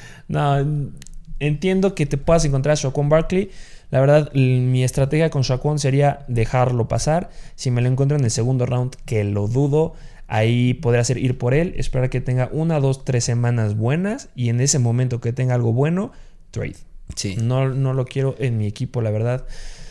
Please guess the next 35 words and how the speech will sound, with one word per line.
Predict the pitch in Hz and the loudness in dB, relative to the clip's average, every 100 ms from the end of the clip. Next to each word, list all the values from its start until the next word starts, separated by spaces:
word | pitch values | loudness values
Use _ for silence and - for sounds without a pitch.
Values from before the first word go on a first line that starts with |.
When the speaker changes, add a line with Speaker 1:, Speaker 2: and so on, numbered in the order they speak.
| - - | -16 -18
Speaker 2:
Sí, | - 139 | -4 2
Speaker 1:
Ah, | 156 | 2
Speaker 2:
no, | - | 2
para | 113 117 | 0 0
nada. | 120 107 101 139 | 0 -2 -4 -4
Speaker 1:
yo | 139 147 143 | -2 -2 0
no, | 139 | 0
yo | 131 120 | -2 -2
no. | 104 - - - | -6 -10 -20 -6
Speaker 2:
Pobre, | 143 160 190 190 | 0 2 0 -2
porque | 139 123 | -4 -4
yo | 131 131 | -4 -4
sí | 131 | -4
le | |
veía | 113 110 | -4 -4
mucho | 120 110 | -6 -8
potencial | - 95 - - 117 | -12 -4 2 4 4
cuando | 113 101 | -2 -4
entró | 101 | -8
al | 120 | -8
N | 127 135 | -6 -6
F | 151 | -8
L, | 151 | -10
pero | - 73 - - - - | -10 -12 -14 -20 -12 -8
Speaker 1:
Nada, | 156 107 | -6 -4
una | 117 139 | -2 -2
gran | 143 147 | -2 -4
potencial, | 143 139 123 120 123 | -6 -8 -6 -6 -6
pero | - 131 | -6 -6
las | - 160 | -6 -6
lesiones. | 175 - - - | -10 -10 -12 -14
Speaker 2:
Sí, | - - 107 | -12 -8 -8
sí. | 104 104 101 165 - - - - - | -6 -8 -8 -12 -16 -20 -20 -16 -2
Y | 131 | 0
bueno, | 120 107 | 2 -2